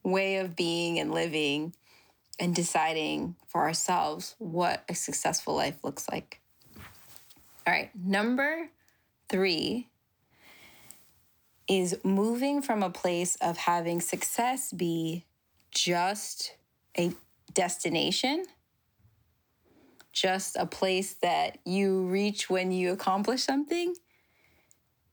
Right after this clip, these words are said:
move from that perspective success, of success to something that is more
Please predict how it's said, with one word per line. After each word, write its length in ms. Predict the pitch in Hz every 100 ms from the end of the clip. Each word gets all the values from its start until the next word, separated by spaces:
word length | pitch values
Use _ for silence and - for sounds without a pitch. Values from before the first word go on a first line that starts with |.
| _ -
move 260 | 202 247 269
from 300 | 247 220 196
that 400 | 180 190 220 -
perspective 640 | 220 208 - 208 214 214
success, 720 | - - 214 - 240 240 - - 208
of 120 | 214
success 680 | 214 214 226 240 247 - - _ - -
to 200 | 214 208
something 840 | - 190 202 190 185 180 180 -
that 180 | 185 180
is 180 | 180 170
more 720 | 180 175 175 170 165 165 180